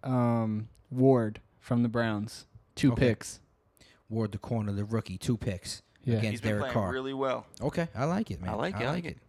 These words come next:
Speaker 2: Here we go. Respect the Chat podcast, episode twenty-five. Shout out also really quick to my man. Um,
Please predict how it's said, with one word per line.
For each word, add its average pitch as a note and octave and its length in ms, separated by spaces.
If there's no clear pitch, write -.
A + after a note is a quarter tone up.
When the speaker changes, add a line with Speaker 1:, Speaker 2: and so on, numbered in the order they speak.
Speaker 2:
Here E3 120
we A2 100
go. F2 180
Respect - 340
the A#2+ 60
Chat A#2+ 380
podcast, C3 760
episode B2+ 800
twenty-five. G#2+ 1400
Shout D3 320
out C3 200
also A#2+ 380
really A2+ 240
quick A2+ 220
to G#2+ 80
my A2+ 200
man. A2 380
Um, G2+ 760